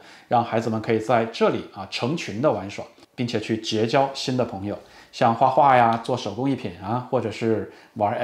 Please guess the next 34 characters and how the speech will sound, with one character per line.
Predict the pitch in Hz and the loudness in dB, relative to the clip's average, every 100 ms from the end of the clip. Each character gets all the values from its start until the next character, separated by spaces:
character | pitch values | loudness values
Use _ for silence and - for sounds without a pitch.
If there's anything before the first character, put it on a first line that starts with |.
| 113 | -4
Xbox | - 135 120 - | 0 2 2 0
游 | 101 | -8
戏 | 110 110 | -6 -6
机 | 135 147 | 0 0
啊 | 127 | 2
都 | 127 | 0
可 | - 98 | -4 -10
以。 | 107 - - _ - - - | -8 -10 -12 _ -20 -20 -20
孩 | - 123 | 0 4
子 | 147 | 6
们 | 147 147 | 4 4
呢 | 143 | 4
会 | 147 | 2
区 | 139 - 175 | 0 -4 -2
分 | 175 175 180 | 2 2 4
为 | 135 127 143 | 4 4 2
三 | - 170 175 | 0 0 4
到 | 175 | 4
五 | 139 101 | 4 0
岁、 | - 165 147 104 - _ _ _ | -8 -2 -2 -2 -10 _ _ _
六 | 160 180 | -2 0
到 | 156 135 | 2 0
九 | 95 85 | -2 -12
岁 | - 143 104 - - | -4 -2 -2 -8 -18
和 | - 107 110 117 | -6 -2 0 -2
十 | - - 107 | -6 -8 -2
到 | 127 110 | 2 0
十 | - 104 | 0 -4
二 | 117 113 | 0 0
岁 | - 107 - - _ | -2 -8 -8 -20 _
三 | _ - 135 139 | _ -2 0 0
个 | 123 | -4
阶 | - 139 | -4 -2
段。 | 175 123 | 0 0